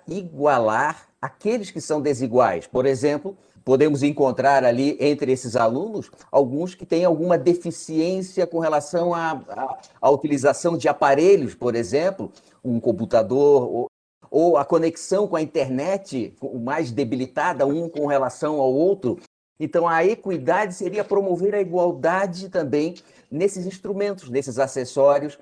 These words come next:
e também uma conexão de internet que conferisse igualdade a todos de receberem a aula e participarem dela. Então, teria essa pequena distinção de natureza prática. E com relação à questão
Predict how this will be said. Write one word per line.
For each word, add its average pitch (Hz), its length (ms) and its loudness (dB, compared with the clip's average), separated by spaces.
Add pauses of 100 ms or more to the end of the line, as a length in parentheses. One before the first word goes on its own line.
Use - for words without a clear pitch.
e 131 120 0
também 127 560 0 (100)
uma 143 180 0
conexão 160 720 2
de 185 140 -2
internet 147 640 -2
que 143 80 -16
conferisse 196 680 -2
igualdade 139 600 2
a 117 80 0
todos 180 380 -4
de 180 80 -2
receberem 156 540 -2
a 135 40 0
aula 151 220 0
e - 20 -4
participarem 151 680 -2
dela. 139 340 2 (320)
Então, 156 140 -2
teria 160 500 0
essa 151 400 -4
pequena 151 360 -2 (520)
distinção 123 500 0
de 135 140 -2
natureza 131 480 0
prática. - 420 -2
E 185 140 -8
com 214 120 -2
relação 208 540 0
à 180 140 0
questão 190 560 -2